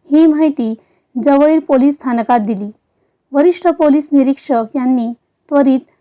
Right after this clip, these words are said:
घटनास्थळी धाव घेत जवळच्या सर्व बचाव पथकांना बोलावले. कुंभे ग्रामपंचायत सरपंच आणि काही सदस्य, ग्रामपंचायतचे कर्मचारी देखील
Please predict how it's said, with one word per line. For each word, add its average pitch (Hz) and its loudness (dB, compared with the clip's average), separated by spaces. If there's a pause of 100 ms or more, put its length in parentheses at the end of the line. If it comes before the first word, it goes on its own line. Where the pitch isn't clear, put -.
(240)
घटनास्थळी 320 0
धाव 254 0
घेत 233 0 (360)
जवळच्या 269 0
सर्व 302 0
बचाव 269 -2
पथकांना 262 -2 (460)
बोलावले. 214 -2 (800)
कुंभे 320 2
ग्रामपंचायत 311 2
सरपंच 277 -2
आणि 269 -2
काही 262 0
सदस्य, 240 -4 (540)
ग्रामपंचायतचे 302 0 (300)
कर्मचारी 254 -2
देखील 240 -4